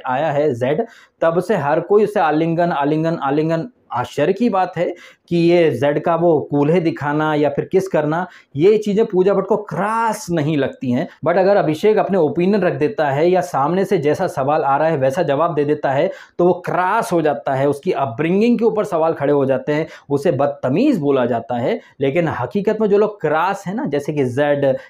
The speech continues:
या फिर ये, अ, अविनाश सचदेवा, जो बड़ा ज्ञान बखाड़ता रहता है, कल्चर की बातें करता है, लेकिन इस अविनाश ने ये चीज़ शुरू करी थी। सलमान ने ये तो बहुत अच्छा बोला कि आप लोग बड़े मोरालिटी, परवरिश और बड़े-बड़े लेक्चर देते हो, लेकिन हकीकत में गंदगी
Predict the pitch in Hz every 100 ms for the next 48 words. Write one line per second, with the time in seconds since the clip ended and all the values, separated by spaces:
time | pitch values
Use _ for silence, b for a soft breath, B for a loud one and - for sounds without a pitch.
0 | - 139 147 143 147 147 147 147 131 113
1 | 120 117 123 131 160 156 143 151 175 -
2 | 131 127 147 175 B _ 123 151 156 170
3 | 185 151 127 156 202 185 143 151 151 165
4 | 147 139 139 131 143 165 165 175 170 165
5 | 143 - 139 131 120 160 147 131 156 156
6 | B B - 185 202 170 - 139 143 180
7 | 214 185 180 190 143 175 190 175 175 170
8 | 147 143 147 143 135 135 160 226 - -
9 | 127 131 156 143 143 131 151 190 - 180
10 | 175 170 185 247 B _ 170 143 151 170
11 | 151 180 165 139 143 156 156 170 156 143
12 | 143 147 156 143 147 170 202 196 160 139
13 | 160 135 127 135 127 196 143 143 151 113
14 | 123 165 160 175 135 127 127 180